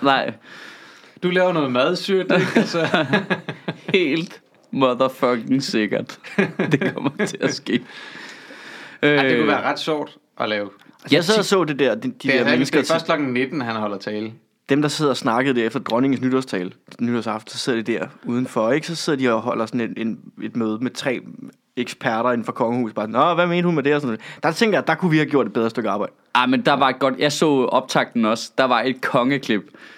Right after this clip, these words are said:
Speaker 1: Der står de der random ass people, ikke? Øh,
Speaker 3: Meget.
Speaker 1: Ste-, Stephanie Surrugue og ham der verden, jeg ikke ved, hvem er, og en anden en, jeg ikke ved, hvem
Speaker 2: Men
Speaker 1: er.
Speaker 2: Surrugue, hun har skrevet den der bog om prins Henrik, jo.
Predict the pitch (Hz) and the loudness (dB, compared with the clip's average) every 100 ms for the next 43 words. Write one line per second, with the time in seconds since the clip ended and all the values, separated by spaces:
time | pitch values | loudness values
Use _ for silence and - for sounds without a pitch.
0 | - - 139 - 151 143 123 110 107 131 | -20 -2 0 2 2 2 2 4 4 2
1 | 151 151 135 120 123 - 120 113 117 139 | 2 2 2 2 0 0 0 2 0 0
2 | 139 - 120 135 131 135 - 156 147 143 | -2 0 2 2 2 0 2 2 2 0
3 | 151 127 160 160 - 117 139 135 117 120 | 0 2 2 0 -2 0 2 2 2 2
4 | 135 131 123 131 117 120 120 101 113 107 | 2 0 0 0 2 2 2 2 2 2
5 | 110 104 101 98 98 92 131 - 139 160 | 2 2 0 0 0 0 0 -2 -2 -2
6 | 170 170 - 147 151 139 131 143 120 113 | -2 -4 -2 -2 0 -2 -2 -4 -6 -8
7 | 127 123 117 98 | -6 -8 -10 -12